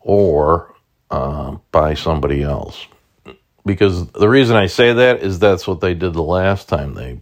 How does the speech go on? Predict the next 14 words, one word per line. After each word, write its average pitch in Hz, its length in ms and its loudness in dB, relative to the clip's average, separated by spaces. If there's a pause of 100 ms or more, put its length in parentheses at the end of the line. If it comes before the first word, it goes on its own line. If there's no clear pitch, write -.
(100)
invented 71 480 -8
a 69 80 -10
technology. 73 1000 -8 (800)
You - 120 0
know, 85 160 2
these 82 380 -2
are 71 220 0 (540)
probably 110 500 2
more 104 240 4
bench 107 460 0
scientists 107 680 0
than 95 200 -4
business 104 460 -2
people, 131 640 0